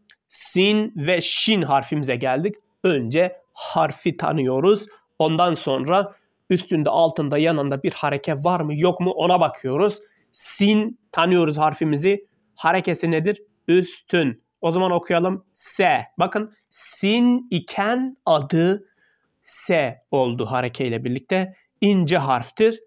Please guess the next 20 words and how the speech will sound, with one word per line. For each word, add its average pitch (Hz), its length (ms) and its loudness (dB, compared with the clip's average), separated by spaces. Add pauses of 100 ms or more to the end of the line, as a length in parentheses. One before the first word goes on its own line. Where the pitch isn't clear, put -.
(280)
Siyah, 170 480 0 (120)
zaten 143 400 -2
çevresinde 135 600 -4
kırmızı 131 460 -6
bir 131 40 -12
şey 127 240 -4
yok. 113 300 -8 (760)
S. 165 460 -2 (1080)
Evet. 165 420 0 (360)
Şimdi 127 320 -6
esre 160 400 -2
verelim. 147 540 -2
Si. 139 600 -4 (460)
Ötre. 202 500 -2 (220)
Sü. - 600 -2 (180)
Bak. 208 180 -4 (180)
S. 151 420 -2
Si. 202 500 -4 (180)
Sü. - 560 -2 (600)
Şin. - 680 -2